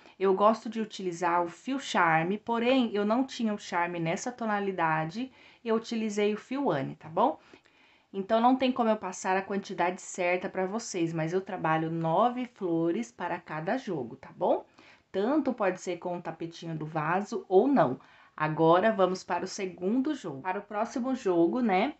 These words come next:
eu utilizei o decore. Eu tenho aqui uma base pronta, fica mais fácil pra eu mostrar pra vocês. A cor deste decore é o sete cinco nove meia, muito lindo, né?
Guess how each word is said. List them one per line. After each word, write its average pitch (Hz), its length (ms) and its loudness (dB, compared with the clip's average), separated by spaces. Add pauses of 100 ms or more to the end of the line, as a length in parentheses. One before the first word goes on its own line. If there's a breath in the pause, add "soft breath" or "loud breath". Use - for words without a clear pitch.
(100)
eu 196 140 2
utilizei 190 720 2
o 180 60 -6
decore. 180 840 0 (220)
Eu 170 100 -4
tenho 180 220 2
aqui 190 160 -4
uma 165 160 0
base 156 300 0
pronta, 202 640 0 (380 soft breath)
fica 185 220 -2
mais 180 240 0
fácil 175 280 2
pra 175 120 -2
eu 180 40 2
mostrar 170 360 -4
pra 170 160 0
vocês. 190 600 0
A 202 140 -2
cor 240 380 2
deste 220 640 4
decore 170 680 2 (400 soft breath)
é 180 160 4
o 180 120 4
sete 233 880 0
cinco 208 640 -4
nove 185 460 2
meia, 160 500 2
muito 190 380 0
lindo, 147 380 -2
né? 165 260 2